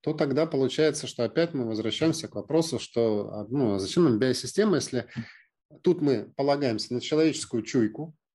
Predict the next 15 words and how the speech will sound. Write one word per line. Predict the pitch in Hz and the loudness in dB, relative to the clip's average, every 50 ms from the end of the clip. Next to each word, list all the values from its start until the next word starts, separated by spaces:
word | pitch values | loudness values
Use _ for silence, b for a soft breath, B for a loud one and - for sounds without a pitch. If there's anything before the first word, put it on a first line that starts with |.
| _ _ _ _ | _ _ _ _
на | 123 113 | -8 -4
твою | - 139 139 135 120 110 | -2 0 2 2 2 2
чуйку, | - 131 117 107 - - 101 | 2 2 2 2 0 -2 0
да, | 98 151 165 143 | 2 2 2 2
вот | 113 110 - | 0 0 -2
это, | 131 107 - - 92 90 | -2 -2 -2 -6 -6 -6
у | 95 98 - | -10 -10 -2
тебя | - 127 110 | -2 -2 0
там | - 107 | 2 2
есть | 110 110 104 - | 2 2 0 -2
насмотренность | - 107 - 196 240 285 262 254 240 214 190 - 160 | -6 -2 2 4 4 4 4 4 4 4 4 4 2
на | 160 156 151 | -2 -2 0
цифры | - 165 160 156 139 120 | 0 0 0 0 -2 -4
свои, | - - 135 131 131 127 123 123 117 | -2 -2 0 2 2 4 4 2 2
ты | 117 - 120 113 107 - | 0 0 0 0 0 -2